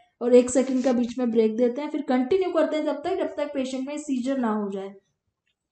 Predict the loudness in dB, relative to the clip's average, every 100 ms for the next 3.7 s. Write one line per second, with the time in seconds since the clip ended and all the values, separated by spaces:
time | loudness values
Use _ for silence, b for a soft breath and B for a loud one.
0 | -20 B B B B B B 2 4 6
1 | 6 6 8 6 6 6 6 6 2 2
2 | 4 2 2 2 2 4 2 2 0 2
3 | 2 2 2 -2 -2 -6 -8